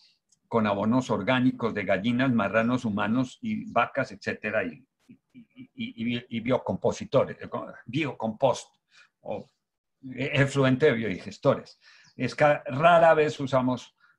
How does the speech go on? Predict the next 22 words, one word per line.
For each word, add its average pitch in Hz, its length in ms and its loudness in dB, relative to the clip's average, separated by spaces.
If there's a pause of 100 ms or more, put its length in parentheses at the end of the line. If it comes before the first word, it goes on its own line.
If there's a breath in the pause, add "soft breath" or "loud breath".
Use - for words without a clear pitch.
(120)
eh, 98 180 2
fertilizantes 107 800 -6
químicos, 131 380 2
de 139 140 6
la 123 160 2
misma 135 360 2
manera 113 380 -2
que 104 120 -10
no 107 140 -6
quiero 143 240 2
dejar 117 300 -2
por 127 160 -4
escrito 113 480 -4
el 107 160 -2
uso 107 220 -6
de 107 80 -2
productos 95 580 -12
químicos 135 640 -6 (1000)
en 110 200 -2
el 101 120 -4
mantenimiento 101 840 -4 (640)
correctivo, 120 640 -4